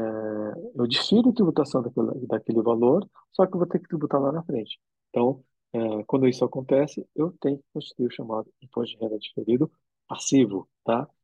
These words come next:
Então, o ativo é sobre as deduções temporárias e o passivo é sobre as exclusões temporárias. Eu posso também, eh, criar um imposto de renda diferido sobre prejuízo fiscal, desde que, eh, eu tenha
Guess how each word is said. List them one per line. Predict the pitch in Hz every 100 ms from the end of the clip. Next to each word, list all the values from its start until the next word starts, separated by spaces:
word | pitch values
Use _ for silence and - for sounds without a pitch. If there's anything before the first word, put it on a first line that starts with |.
| _
Então, | 131 139 139 - _ _ _
o | 120
ativo | 135 135 - 127 107 -
é |
sobre | 131 123 117
as | 113
deduções | 107 113 104
temporárias | 110 147 165 190 240 - _ _ -
e | 151 190
o | 196
passivo | 190 - 143
é |
sobre | 151 147 131 127
as | - - _ _ 185 143
exclusões | 143 135 120 123 123
temporárias. | 131 156 110 104 _ _ -
Eu | 127
posso | 143 165 180 - 185
também, | 139 151 190 - _ _ _ -
eh, | 120 113 110 -
criar | - 151 151 156
um |
imposto | 135 143 135
de | 131
renda | 123
diferido | - 127 143 143
sobre | 165 139
prejuízo | 156 135 156 -
fiscal, | 185 - - 147 113 - _ _ _ _
desde | 117 139 156 170 196 -
que, | 156 196 - _ _ _ _
eh, | 127 123
eu | 127
tenha | 151